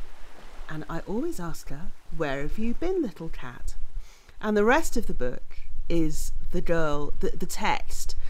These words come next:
is the girl speaking. So she says, "Where did you go? Who did you meet? Uh, what did you see?" But the images are showing us, and so the images are showing us the cat's day, but in just such a charming way. You know, when it says,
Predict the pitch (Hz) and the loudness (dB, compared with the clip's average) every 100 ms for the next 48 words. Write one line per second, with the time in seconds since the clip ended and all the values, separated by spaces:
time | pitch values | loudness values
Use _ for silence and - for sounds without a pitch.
0 | - - 160 147 160 147 135 135 - 143 | 4 4 4 4 4 2 2 4 4 4
1 | - - - 127 - - - 151 190 147 | 4 4 2 2 2 2 2 0 0 0
2 | 147 143 - 135 170 - 233 240 381 403 | -2 -2 -2 0 2 2 2 2 2 2
3 | 226 143 - - - - 269 - 170 196 | 2 0 -2 -4 0 2 4 2 2 0
4 | 220 339 - - - - - - - - | 2 4 4 4 4 2 4 2 2 2
5 | 151 156 175 165 - 147 - 196 196 - | 2 0 0 0 0 0 -2 -4 -6 -6
6 | 330 185 - - - - - - 175 175 | -6 -8 -10 -10 -10 -10 -8 -4 -4 -2
7 | 165 - 254 233 151 135 139 - - 151 | -4 2 2 2 -2 -6 -8 -12 -10 -10
8 | 151 - 156 151 143 151 - 233 226 226 | -10 -8 -8 -6 -10 -8 -2 -2 0 -2
9 | 196 185 175 - 180 165 151 - - 151 | -4 -6 -6 -6 -6 -6 -8 -10 -12 -12
10 | - 156 143 - - - - 180 180 180 | -12 -10 -10 -14 -20 -20 -10 -4 -4 -4
11 | - - - - 180 156 147 147 147 147 | -8 -10 -10 -10 -6 -6 -6 -8 -6 -6
12 | 139 143 151 139 170 170 214 185 | -6 -6 -6 -6 -6 -8 -8 -10